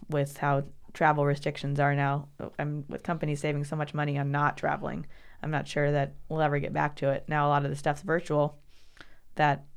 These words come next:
could, could always be virtual, but it's really the first ti-, first and only time you get to meet everyone and get a face-to-face discussion with the people that you're working with in other countries for years. So, and good bonding experience with your team.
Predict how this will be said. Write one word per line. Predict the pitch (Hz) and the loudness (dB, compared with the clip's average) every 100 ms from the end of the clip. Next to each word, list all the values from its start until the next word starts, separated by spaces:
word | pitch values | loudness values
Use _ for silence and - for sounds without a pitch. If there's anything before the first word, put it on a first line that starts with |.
| - - - - - - | -14 -14 -16 -18 -12 2
could, | 220 170 - | 2 2 4
could | 165 | 10
always | 180 156 | 10 10
be | 139 | 4
virtual, | 143 139 143 147 | 2 2 4 2
but | 151 | 2
it's | 151 | 4
really | 220 | 4
the | 160 | 6
first | 175 165 | 4 4
ti-, | - - | 2 0
first | - 190 196 | 4 4 4
and | 165 | 2
only | 160 156 | 2 2
time | 160 151 | 2 2
you | 147 | 0
get | 156 | -2
to | 143 143 - - - - | -2 -4 -6 -8 -8 -4
meet | 165 165 156 | 0 4 6
everyone | 151 151 151 147 | 6 4 4 2
and | 143 147 143 | 0 -2 -2
get | 147 156 | 4 4
a | |
face-to-face | 147 156 - 143 147 147 143 | 6 2 2 0 2 2 0
discussion | - 143 - 151 - 147 | -6 -4 2 2 2 0
with | 143 143 | 0 -2
the | - | -4
people | 143 147 143 | -4 0 2
that | 143 | 2
you're | 143 | 2
working | 147 156 143 | 2 0 0
with | 143 | -2
in | 143 | 0
other | 143 143 | 2 2
countries | 147 156 147 147 143 | 0 -2 0 0 -2
for | - - - - - - | -4 -6 -6 -10 -8 0
years. | 180 - - - - - - - - | 2 2 -4 -12 -14 -14 -14 -14 -6
So, | - - - - | -4 -4 -6 -6
and | - 202 175 - | 2 4 2 0
good | 226 185 | 0 4
bonding | 160 160 156 | 2 2 -2
experience | 151 - 160 160 151 | -4 -2 0 0 -2
with | 160 | -2
your | 156 | -2
team. | 143 160 156 | -2 -2 -2